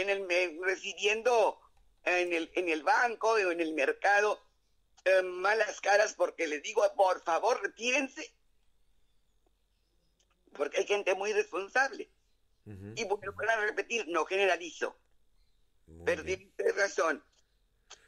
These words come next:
Speaker 1: Este, no todos, ¿verdad?
Speaker 2: Pues yo le agradezco mucho sus puntos de vista porque forman parte de la decisión colectiva y la decisión que debe tomar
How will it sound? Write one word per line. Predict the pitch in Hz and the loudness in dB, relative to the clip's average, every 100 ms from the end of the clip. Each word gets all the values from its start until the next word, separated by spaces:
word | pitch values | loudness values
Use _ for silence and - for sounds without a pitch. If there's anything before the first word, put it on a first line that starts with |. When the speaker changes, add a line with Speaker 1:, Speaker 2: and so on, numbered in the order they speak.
| _ - - | _ -18 -12
Speaker 1:
Este, | 165 - - 156 147 170 | -12 -6 -2 0 0 0
no | 190 | -2
todos, | - 220 233 185 117 | 0 2 4 2 2
¿verdad? | 117 131 381 - - | -2 -2 -8 -10 -8
Speaker 2:
Pues | 123 110 | -4 2
yo | - | 4
le | - | 4
agradezco | 123 127 - | 2 -2 -6
mucho | 113 110 120 98 | -8 -4 -4 -4
sus | - 90 | -6 -8
puntos | - 101 113 92 | -8 -8 -4 -4
de | |
vista | 90 90 - 87 | -4 -4 -4 -4
porque | 85 85 | -6 -8
forman | 80 - 101 104 104 - | -10 -6 -6 -4 -4 -2
parte | 98 - 101 90 - - - - | -2 -2 -6 -8 -12 -20 -20 -6
de | 90 | -2
la | 95 90 | 0 0
decisión | 90 85 78 104 104 104 92 | -2 -4 -4 -2 -2 -4 -8
colectiva | - 90 87 - 107 98 92 - - - | 0 0 0 -6 -4 -4 -4 -8 -18 -14
y | 92 | -4
la | 90 | -2
decisión | 87 82 80 98 | -2 -4 -10 -8
que | 92 | -2
debe | 90 90 | -2 -2
tomar | 90 85 85 | -8 -10 -10